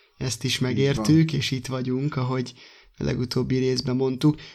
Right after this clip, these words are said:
Speaker 1: Hogy sikerült neked ez az első pár hét itt az új esztendőben?
Speaker 2: Egyébként, ö, jobb, jobb lett a lendület igazából, mint a, a múlt év végén.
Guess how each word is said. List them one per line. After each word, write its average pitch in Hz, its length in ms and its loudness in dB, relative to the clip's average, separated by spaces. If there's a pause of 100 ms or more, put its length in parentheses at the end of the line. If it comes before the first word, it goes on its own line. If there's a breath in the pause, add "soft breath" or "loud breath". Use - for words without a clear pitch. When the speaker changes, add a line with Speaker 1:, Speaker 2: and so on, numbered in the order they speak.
Speaker 1:
Hogy 185 200 2
sikerült 135 440 -2
neked 135 260 -4
ez 131 80 -10
az 135 140 -2
első 131 480 -2
pár 127 240 -2
hét 127 300 -2
itt 127 220 -6
az 131 120 -4
új 127 180 0
esztendőben? 127 760 -4 (1800 soft breath)
Speaker 2:
Egyébként, 156 580 6
ö, 175 340 10
jobb, 170 400 6
jobb 151 260 2
lett 120 300 -2
a 123 380 -2
lendület 117 640 -2
igazából, 117 680 -4
mint 117 280 -4
a, 117 360 -6
a 120 60 -8
múlt 120 460 -4
év 110 180 -2
végén. 120 720 -4